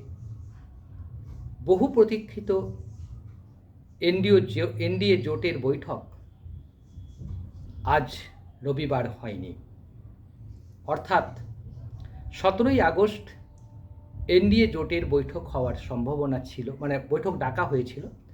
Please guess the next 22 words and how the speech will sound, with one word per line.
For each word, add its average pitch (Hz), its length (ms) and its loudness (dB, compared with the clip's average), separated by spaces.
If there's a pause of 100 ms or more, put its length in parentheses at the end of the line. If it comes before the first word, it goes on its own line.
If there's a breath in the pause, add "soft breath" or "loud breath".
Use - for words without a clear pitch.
(420 loud breath)
শেষ 269 400 6
মুহূর্তে 208 460 2
সেই 175 200 -6
বৈঠক 127 420 -4
বাতিল 107 380 -8
হয়েছে। - 300 -18 (1800 soft breath)
কেন 233 220 8
বাতিল 254 320 4
হয়েছে, 247 500 0 (580)
কী 175 100 -8
জন্য 202 240 4
বাতিল 180 360 0
হয়েছে 165 460 -10 (580)
সেটা 196 300 0
আমরা 196 200 4
বলবো। 170 460 -2 (680)
তার 170 200 2
আগে 180 260 6
বলবো, 208 500 2 (420)
বাংলার 185 380 6
জনরবকে 170 520 0
ভালোবেসে, 151 580 -6